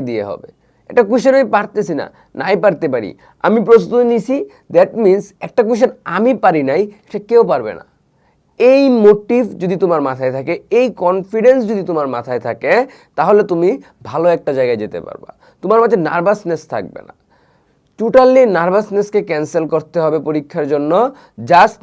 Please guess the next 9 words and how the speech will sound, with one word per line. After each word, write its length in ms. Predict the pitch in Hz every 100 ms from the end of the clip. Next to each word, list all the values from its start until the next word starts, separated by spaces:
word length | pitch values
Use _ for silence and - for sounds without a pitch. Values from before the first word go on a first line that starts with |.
| 143
নার্ভাসনেস 640 | 151 165 185 196 202 220 208
তোমার 200 | 185 185 156
পরীক্ষায় 360 | 160 156 170 120
চান্স 200 | 139 139 139
পাওয়ার 200 | 143 147 147
প্রবাবিলিটি 520 | 147 143 143 135 170 226 _ _
ফিফটি 260 | 220 208 196
পার্সেন্ট 320 | 151 113 110 101
কমায়। 280 | - -